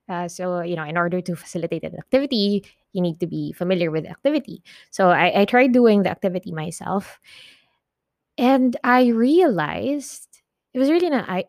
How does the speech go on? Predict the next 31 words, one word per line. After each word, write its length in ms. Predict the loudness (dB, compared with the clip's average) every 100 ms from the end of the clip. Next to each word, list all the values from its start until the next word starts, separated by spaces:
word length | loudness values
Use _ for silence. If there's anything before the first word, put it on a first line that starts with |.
| _
it 180 | -12 -8
was 160 | -6 -4
really 220 | -4 -4
an 120 | -4
eye 200 | -6 -8 -8 -8
opener. 540 | -10 -8 -10 -10 -12 -16 _ _ _
Um, 460 | -4 -2 -2 -4 -8
I 160 | -8 -6
realized, 880 | -2 0 0 0 -6 -8 -12 -14 -20 _ _ _ _ _
how 160 | -6 -4
old 160 | -6 -14 -14
was 200 | -10 -8
I 160 | -10 -12
then? 260 | -14 -18 -20 _ _ _ _ _ _ _ _ _ -12
At 60 | 2
age 760 | 4 2 -2 -10 -14 -18 -20 _ _ _ _ _ _ _ _ _ _ -4
thirty, 720 | 2 2 0 -4 -4 -4 -14 _ -20
twenty-nine, 760 | -12 -10 -8 -6 -4 -4 -6 -10 -20 -20 -20 -20 _ _ _ _ _ _ _ -2
that 220 | -2 0
the 80 | -2
values 1120 | 2 2 4 4 2 0 -2 -6 -6 -8 -12 _ _ -10
that 100 | -4
I've 180 | -2 0
been 280 | -2 -2 -4
living 480 | -2 -2 -2 -2
by 260 | -2 -2 -4
my 200 | -6 -8
whole 280 | -10 -8 -8
life 420 | -8 -12 -12 -14
was 240 | -14 -12
my 140 | -14